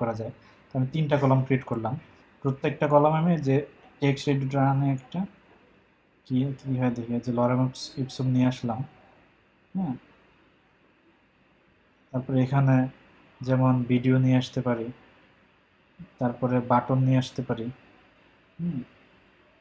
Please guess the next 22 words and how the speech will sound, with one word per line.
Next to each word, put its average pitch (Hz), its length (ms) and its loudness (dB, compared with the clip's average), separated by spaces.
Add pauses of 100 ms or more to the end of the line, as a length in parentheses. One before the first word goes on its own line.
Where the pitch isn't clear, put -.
(1600)
Elementor 139 480 4
দিয়ে 175 180 2
page 123 200 4
builder, 107 340 -10
হ্যাঁ? 170 180 -2 (160)
আমরা 123 200 -6
এই 120 80 -2
যে 127 120 0
কনটেন্টগুলো 127 400 0
এখানে 151 180 0 (220)
এই 117 140 -2
hello 123 220 2 (200)
দেয়ারে 123 280 2 (200)
visit 123 240 -2
করার 131 160 0
পর 175 140 0
এটা 123 180 -2
পাইছি। 110 280 -8 (800)
এখন 151 220 -2
আমরা 160 160 0 (100)
আসি, 123 220 -2 (920)
এই 120 60 -4